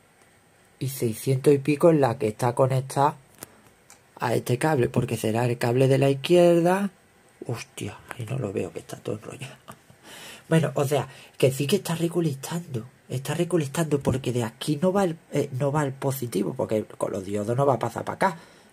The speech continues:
el positivo de la pila, solo va el negativo y el positivo es lo de la antena, lo que pilla de la antena. Pero si yo cojo y lo hago así, claro, es que poniéndole la mano, aunque sea el plástico, ya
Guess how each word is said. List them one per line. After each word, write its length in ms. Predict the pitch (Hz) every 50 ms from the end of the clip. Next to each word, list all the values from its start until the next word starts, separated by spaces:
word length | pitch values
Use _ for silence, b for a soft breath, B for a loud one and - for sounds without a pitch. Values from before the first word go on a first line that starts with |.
| B -
el 100 | - 117
positivo 480 | - 127 123 - 117 120 127 117 117
de 100 | 113 117
la 100 | 110 107
pila, 240 | 113 160 180 175 135
solo 220 | 131 - 131 139 143
va 120 | 151 139
el 140 | 127 127 120
negativo 640 | 120 135 131 123 104 - - 165 185 185 226 - -
y 140 | 156 135
el 80 | 131 123
positivo 640 | 131 - 123 - - - 110 - 131 135 139 156 156
es 80 | 170
lo 200 | 185 196 196 185
de 100 | 151 135
la 120 | 123 120 120
antena, 480 | 117 110 113 - - 202 202 143 120
lo 80 | 110 107
que 100 | 107 110
pilla 280 | 107 - 120 120 135 123
de 80 | 123
la 60 | 117 110
antena. 360 | 104 - - 180 180 - - - b b b b b b b b b b b - - - B B B B B B B B B B B B
Pero 340 | - 202 226 196 190 208 - B B B B B B
si 200 | B - - 139
yo 180 | 127 156 170 170
cojo 320 | - 196 190 165 139 120
y 200 | - - 147 135
lo 140 | 123 123 127
hago 140 | 147 160 185
así, 380 | 180 175 - 214 202 208 - _ _ _ _ _ _ _ _ _ _ _ _ _ _ _ _ -
claro, 240 | - 131 127 110
es 80 | 117 123
que 300 | - - 165 156 151 -
poniéndole 500 | - 139 131 120 131 131 131 156 151 160
la 120 | 156 151 147
mano, 400 | 135 139 135 143 143 139 151 165 - _ _ _ _ _ _ _ _ _ _ _ _ _ _ _ _ _ _ _ _ _ _ _ _ _ _ _ _ _ _ _ _ _ -
aunque 260 | - 127 - - 120
sea 200 | - - 135 139
el 60 | 143 143
plástico, 500 | - 139 139 139 135 - 151 147 151 143
ya 320 | 135 135 131 131 135 135